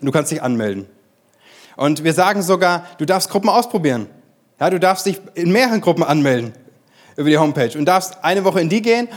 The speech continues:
und die nächste Woche in die und die nächste Woche in die dritte und, und, und irgendwann entscheidest du dich,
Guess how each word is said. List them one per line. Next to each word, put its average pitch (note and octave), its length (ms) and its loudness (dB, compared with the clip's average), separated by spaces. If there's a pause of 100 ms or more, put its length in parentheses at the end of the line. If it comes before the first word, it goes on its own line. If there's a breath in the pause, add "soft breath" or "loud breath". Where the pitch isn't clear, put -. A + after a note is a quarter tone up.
und D#3+ 120 0
die E3+ 60 4
nächste F#3+ 300 0
Woche F3+ 160 4
in D#3+ 140 0
die A3 160 2
und G#3+ 80 0
die F#3 60 0
nächste G3+ 260 0
Woche F#3 160 0
in E3+ 80 0
die D#3+ 40 4
dritte G3 360 0 (140 loud breath)
und, F3 260 -2
und, F#3+ 160 0
und F3+ 160 -6
irgendwann G#3 320 2
entscheidest G3+ 420 -2
du F#3+ 60 -4
dich, F3+ 240 0